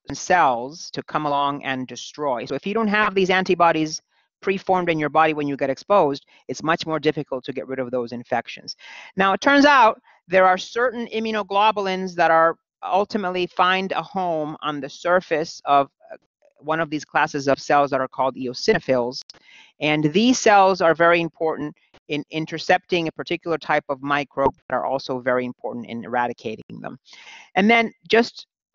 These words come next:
to give you a little bit of information about how allergic responses actually happen,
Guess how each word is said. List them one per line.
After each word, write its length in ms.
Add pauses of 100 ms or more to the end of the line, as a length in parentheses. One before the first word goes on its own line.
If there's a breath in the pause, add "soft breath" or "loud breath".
(160)
to 100
give 180
you 120
a 40
little 200
bit 140
of 160
information 480
about 260
how 240
allergic 800
responses 720
actually 400
happen, 460